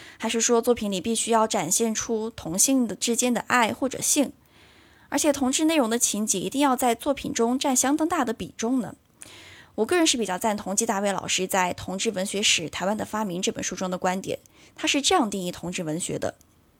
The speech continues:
让读者感受到同性恋的文学。他的意思其实就像是我们去鬼屋，也许你并没有真正的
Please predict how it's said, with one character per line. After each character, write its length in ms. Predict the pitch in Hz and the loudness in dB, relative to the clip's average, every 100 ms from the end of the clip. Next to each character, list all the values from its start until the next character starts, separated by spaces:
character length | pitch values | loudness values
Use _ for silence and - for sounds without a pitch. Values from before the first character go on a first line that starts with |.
| _ _ _ _ - | _ _ _ _ 0
让 160 | 320 302 | 4 4
读 180 | 240 | 2
者 200 | 277 254 | 4 4
感 240 | 254 214 190 | 4 0 2
受 160 | 269 | 2
到 120 | 277 240 | 4 2
同 220 | 196 196 | 2 0
性 220 | - 262 | 2 2
恋 180 | 330 202 | 2 2
的 80 | - | -2
文 180 | - | -8
学。 220 | - - - _ _ _ _ _ _ _ _ _ - - - | -6 -8 -10 _ _ _ _ _ _ _ _ _ -20 -20 -12
他 120 | - 285 | -4 0
的 120 | 262 | 0
意 80 | 254 | 0
思 120 | 226 | 0
其 120 | - | -2
实 100 | 185 196 | -2 -2
就 120 | 190 | -2
像 220 | 208 190 | -2 0
是 400 | - 185 175 180 | 0 0 -2 -2
我 80 | 175 | -2
们 140 | 160 160 | -2 0
去 240 | - 214 | 0 0
鬼 220 | 185 156 | 0 0
屋， 280 | - 180 180 - - - | 2 0 0 -6 -14 -2
也 100 | 208 | -2
许 140 | 214 | 0
你 120 | 190 | -2
并 200 | - 226 | 0 2
没 80 | 190 | 4
有 160 | 190 175 | 2 4
真 240 | 240 269 | 6 6
正 180 | 311 | 6
的 100 | 240 | 4